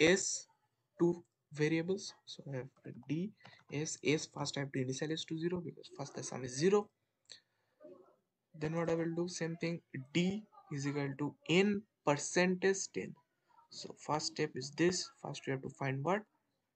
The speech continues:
D n per, uh, n modulus ten, that is the last digit of the number. The last digit. We need to find the last digit of the number. So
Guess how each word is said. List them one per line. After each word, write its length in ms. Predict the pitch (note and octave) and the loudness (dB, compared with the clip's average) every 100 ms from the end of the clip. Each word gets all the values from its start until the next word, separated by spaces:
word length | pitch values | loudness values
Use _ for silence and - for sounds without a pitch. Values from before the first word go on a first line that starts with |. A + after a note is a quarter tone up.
| - D3 | -14 -4
D 240 | D#3 F3 - - | -4 -4 -6 -2
n 300 | E3+ G#3 A3 _ | 0 0 -4 _
per, 200 | - C3+ - | -8 -6 -2
uh, 320 | C3+ C3 B2+ - | 0 2 0 -2
n 240 | C#3+ G3 G#3+ D3 | 0 0 0 6
modulus 440 | C#3+ G3 D#3+ - | 10 10 10 4
ten, 240 | B2+ D3 G#3 _ _ - - - - | 0 -2 -4 _ _ -20 -18 -14 -6
that 100 | C#3 | -4
is 160 | - | -2
the 140 | - - - _ _ | -4 -6 -8 _ _
last 580 | - C3+ D3 G#3 G3 - | 0 6 8 8 6 -2
digit 520 | - - - - - - _ _ - | -8 -10 -12 -8 -8 -10 _ _ -14
of 80 | C#3 | -8
the 100 | - - | -6 -4
number. 300 | A3 G#2+ - - - _ - - _ _ _ _ | -2 0 -2 -8 -16 _ -20 -20 _ _ _ _
The 60 | - - - | -18 -14 -8
last 340 | - G#3 - - - | -6 -4 -8 -12 -20
digit. 120 | - - - - _ _ _ _ _ _ _ _ _ _ _ _ E4 _ _ _ _ - _ - | -20 -20 -20 -20 _ _ _ _ _ _ _ _ _ _ _ _ _ _ _ _ _ -20 _ -8
We 60 | C3 | -4
need 120 | - - | -4 -2
to 80 | F#3 | -4
find 420 | F#3 - F#3+ G#3 | -4 0 2 2
the 80 | F#3+ | 4
last 380 | E3 F#3+ A3 F#3 | 4 6 4 0
digit 280 | D3 E3+ - | -4 -4 -4
of 100 | C#3+ | -6
the 80 | F3+ | -4
number. 300 | F#3+ F3 - - - - | -4 -4 -8 -14 -20 -20
So 280 | - - - | -14 -10 -12